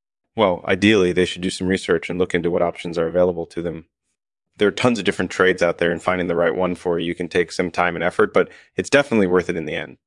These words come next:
After that, they should join some professional organizations or forums associated with their chosen trade and get involved.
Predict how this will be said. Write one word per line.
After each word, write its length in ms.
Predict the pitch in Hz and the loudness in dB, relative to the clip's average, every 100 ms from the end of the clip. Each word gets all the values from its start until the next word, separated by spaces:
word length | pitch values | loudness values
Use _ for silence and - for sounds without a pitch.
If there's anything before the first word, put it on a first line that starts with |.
| _ _ _ _ _ | _ _ _ _ _
After 320 | 95 98 90 | -4 -2 2
that, 240 | 87 87 87 | 4 4 2
they 60 | |
should 200 | 82 82 | -6 -4
join 180 | 90 85 | -2 -2
some 180 | - 82 | -2 -6
professional 460 | 85 - 90 87 | -4 -4 -2 -2
organizations 580 | 85 85 82 82 - 85 | -2 -2 0 0 -2 -4
or 80 | 82 | -6
forums 400 | - 92 90 80 | 0 0 2 -2
associated 480 | 82 92 87 82 78 | -4 -4 0 -2 -2
with 100 | - | -2
their 120 | 87 | -4
chosen 340 | - 90 82 | 0 -2 -2
trade 300 | 80 87 87 | -6 -4 -4
and 80 | 82 | -4
get 100 | 82 | -4
involved. 380 | 80 92 92 | -2 0 0